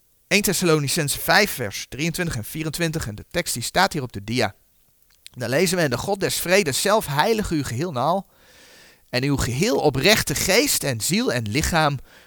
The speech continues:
worden onberispelijk bewaard in de toekomst van onze Heer Jezus Christus. Hij die u roept is getrouw, die het ook doen zal."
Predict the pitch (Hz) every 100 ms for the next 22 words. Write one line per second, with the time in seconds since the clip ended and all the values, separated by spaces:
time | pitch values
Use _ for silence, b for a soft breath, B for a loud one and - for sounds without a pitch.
0 | b 131 147 131 - - 285 160 190 208
1 | - 185 135 120 113 170 214 156 127 -
2 | 220 - 196 196 - 151 131 120 120 110
3 | 101 135 151 120 - 147 127 - - 156
4 | 226 196 175 127 113 160 311 180 147 -
5 | - 135 151 151 B B B B - 180
6 | 170 - 117 123 - 180 165 104 65